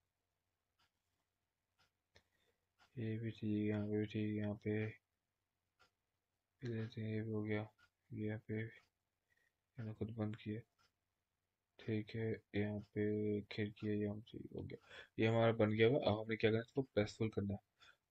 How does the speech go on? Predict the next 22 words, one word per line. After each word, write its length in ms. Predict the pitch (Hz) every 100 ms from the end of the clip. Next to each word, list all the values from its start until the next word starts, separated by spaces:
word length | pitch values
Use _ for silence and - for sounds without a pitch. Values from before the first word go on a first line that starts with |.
| -
उसके 260 | - -
लिए 140 | 117 123
हमें 200 | 120 117
पहले 200 | 117 113
यहाँ 160 | 107
पे 200 | 104 117 123
टू 200 | - 110
डी 160 | 110 107 - _ -
वायरफ्रेम 480 | 98 95 101 - 107
है, 100 | 120 - -
इसको 280 | - -
हम 140 | 104 107 -
convert 320 | 104 104 101
कर 140 | 101
लेना 160 | 101 101
है 80 | 104 -
थ्री 140 | - 98
डी 80 | 101
शेड 240 | 113 110
में। 120 | 135 170 _ _ _ _ _ _ _ _ _ - -
अब 80 | 110
हम 220 | 113